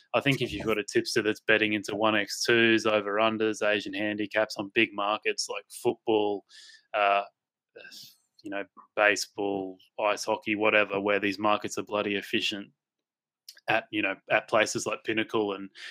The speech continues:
and, uh, and Betcris, I, I think, um, if it was me, if I was gonna become a,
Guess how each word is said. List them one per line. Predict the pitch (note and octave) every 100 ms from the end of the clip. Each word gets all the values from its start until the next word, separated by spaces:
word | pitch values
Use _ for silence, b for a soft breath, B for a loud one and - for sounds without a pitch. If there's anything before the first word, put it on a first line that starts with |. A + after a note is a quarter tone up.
| B B B B
and, | A2 G2+ G2 G2+
uh, | G2 A2+
and | G#2+ G2+
Betcris, | A#2 - A2 A#2+ - -
I, | A#2 A2+ A#2+ A2
I |
think, | - A2+ G#2 A#2
um, | G#2+ G#2+ G#2+ _ -
if | B2+ C#3
it |
was | A#2+ A2+
me, | A#2 A#2+ C3 B2+
if | G#2
I | G#2+ G#2+
was | G#2 G2+
gonna | - G#2 G2 G2
become | A2+ A2 G#2+
a, | G2+